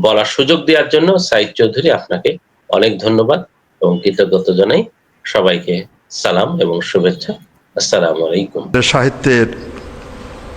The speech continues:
Speaker 2: পুরস্কার মীর আব্দুস শুকুর আল মাহমুদ, তিনি আল মাহমুদ নামে পরিচিত। আল মাহমুদ উনিশশো ছত্রিশ সালের এগারোই জুলাই ব্রাহ্মণবাড়িয়া জেলার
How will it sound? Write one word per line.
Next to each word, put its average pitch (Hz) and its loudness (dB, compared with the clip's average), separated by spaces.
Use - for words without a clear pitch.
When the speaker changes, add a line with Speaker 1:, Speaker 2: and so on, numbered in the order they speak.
Speaker 2:
পুরস্কার 113 2
মীর 143 6
আব্দুস 123 0
শুকুর - 2
আল 110 4
মাহমুদ, 104 4
তিনি 117 4
আল 113 4
মাহমুদ 117 4
নামে 113 4
পরিচিত। 104 0
আল 127 6
মাহমুদ 135 4
উনিশশো 131 4
ছত্রিশ 151 0
সালের 131 4
এগারোই 123 4
জুলাই 117 4
ব্রাহ্মণবাড়িয়া 117 4
জেলার 110 4